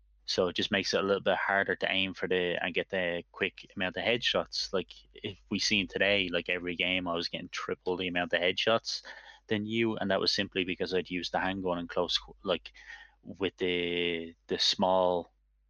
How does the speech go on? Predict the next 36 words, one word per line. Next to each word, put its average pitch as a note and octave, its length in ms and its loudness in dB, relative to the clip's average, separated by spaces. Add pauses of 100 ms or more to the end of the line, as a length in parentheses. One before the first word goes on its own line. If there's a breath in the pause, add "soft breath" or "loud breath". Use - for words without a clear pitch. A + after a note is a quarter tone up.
(640)
uh, F2+ 340 2
hordes, F2 680 2 (280)
and F2 120 0
then E2+ 160 2
switch - 500 0
to F#2+ 100 -2
the F#2 140 2 (100)
big F2+ 240 2
weapons F2+ 520 0
when F#2 140 0
I, F2 160 -2 (220)
I'd G2 180 0
get F#2 180 0
to - 60 -10
the - 120 -2
large F#2 360 4
hordes. F#2 440 0 (440 loud breath)
And A2 320 2
it, A#2 180 -2 (140)
it's A#2+ 180 0
just - 260 2
that G#2 140 2
variety F#2+ 720 2
that F2+ 300 -2
just - 220 -2
makes G2+ 260 -2
it A2 80 -2 (140)
better G#2 400 2
for - 160 -4
me, F2 420 -4
whereas F#2 460 2 (1160 loud breath)
I, - 100 -6 (280)
I, - 80 -6 (180)
I'd, A#2 240 2
I'd G#2 200 2
write G2+ 280 6